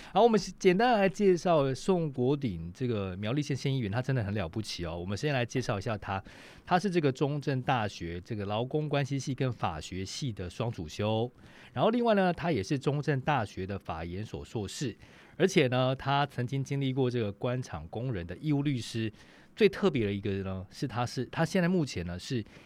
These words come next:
苗栗县的时代力量的县议员，不过呢，本来有两席，现在变一席，所以他是人称的这个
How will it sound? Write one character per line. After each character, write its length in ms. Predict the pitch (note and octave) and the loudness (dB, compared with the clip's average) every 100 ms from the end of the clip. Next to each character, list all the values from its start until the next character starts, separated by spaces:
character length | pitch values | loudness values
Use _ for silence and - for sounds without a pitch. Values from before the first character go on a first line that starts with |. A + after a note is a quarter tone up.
| - - | -20 -6
苗 180 | B2 A#2 | 0 2
栗 160 | D3+ D3 | 2 0
县 320 | D3 B2 A2 | 0 0 0
的 180 | G2 F2+ | -4 -6
时 160 | - | -4
代 120 | B2 | -2
力 120 | A#2+ A#2 | 0 0
量 160 | A#2 | 0
的 120 | F#2 | -2
县 220 | E2 - A2+ | -4 -4 -4
议 80 | |
员， 220 | G#2+ D2 D#2 | -4 -6 -6
不 80 | |
过 160 | G#2+ E3 | -2 0
呢， 80 | C3 | 0
本 120 | F#2+ | -2
来 60 | F2+ | 0
有 80 | A#2 | 2
两 200 | G#2 E2 | 2 0
席， 360 | - - C#2 | -6 -8 -10
现 180 | - - | -10 -4
在 60 | C3+ | -2
变 180 | C3 B2+ | 0 -2
一 80 | C#3+ | -4
席， 360 | - - - | -4 -8 -10
所 160 | E2+ - | -4 -2
以 40 | C3+ | 2
他 80 | D#3+ | 0
是 220 | - C3 | 0 -2
人 160 | A2+ | -2
称 220 | A#2+ - C3+ | -2 0 0
的 100 | A#2 | 0
这 160 | B2+ | 0
个 120 | A2+ | -2